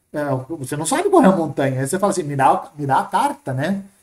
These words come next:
Ah, tendo a carta, você vai dizer, "Olha, vou ou não vou", tá? Ah, se subirmos aqui por, por essa face aqui, eu vou. Se quiser subir por aqui, eu não vou, porque eu tenho medo de altura e não vou fazer rapel. Por exemplo,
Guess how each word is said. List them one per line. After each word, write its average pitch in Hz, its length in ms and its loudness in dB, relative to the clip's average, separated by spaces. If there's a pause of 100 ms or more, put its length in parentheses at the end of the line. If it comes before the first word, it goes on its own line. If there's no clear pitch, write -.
(180)
Ah, 139 100 -10
tendo 139 280 -4
a 175 80 2
carta, 160 380 2
você 190 260 -4
vai 160 160 2
dizer, 170 220 -4
"Olha, 127 260 0
vou 143 380 0
ou 160 100 0
não 175 100 -4
vou", 156 240 -6 (260)
tá? 117 220 -10 (580)
Ah, 127 460 -2 (180)
se 156 240 -2
subirmos 170 460 4
aqui 160 260 2
por, 151 280 -2
por 151 160 0
essa 151 260 2
face 147 460 -2
aqui, 202 260 -4
eu 302 160 0
vou. 165 220 0
Se 135 120 -10
quiser 139 260 -4
subir 147 220 -6
por 156 140 -6
aqui, 160 180 -6
eu 190 80 -2
não 262 160 -4
vou, 214 140 -2
porque - 180 -8
eu 226 40 -4
tenho 196 120 2
medo 185 160 2
de - 80 -6
altura 202 580 2
e 175 180 -2
não 180 160 -6
vou 160 200 -4
fazer 156 240 -6
rapel. 135 400 -6 (480)
Por 370 140 -6
exemplo, 165 320 -2